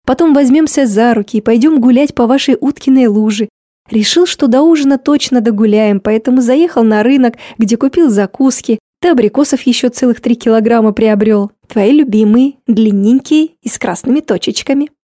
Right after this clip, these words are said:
Наталья была покорена. Она открыла калитку и кивнула: «Заходи». Обрадованный Борис быстренько юркнул внутрь. Юля тоже сделала несколько шагов, но калитка перед ней захлопнулась,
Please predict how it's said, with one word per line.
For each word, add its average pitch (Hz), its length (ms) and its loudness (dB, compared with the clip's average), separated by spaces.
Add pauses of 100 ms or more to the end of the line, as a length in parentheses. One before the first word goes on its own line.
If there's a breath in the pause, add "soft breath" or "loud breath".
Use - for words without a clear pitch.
(320)
Наталья 254 520 2
была 208 320 -2
покорена. 226 640 -2 (280)
Она 226 200 2
открыла 240 360 0
калитку 226 460 -2
и 254 80 2
кивнула: 196 640 -2 (120)
«Заходи». 220 680 -4 (320)
Обрадованный 220 600 0
Борис 226 460 -2
быстренько 285 640 -2
юркнул 247 540 0
внутрь. 196 460 0 (520)
Юля 294 320 2
тоже 214 300 0
сделала 202 440 0
несколько 208 520 0
шагов, 262 420 -2
но 254 160 2
калитка 254 540 0
перед 247 280 0
ней 233 160 2
захлопнулась, 214 840 -2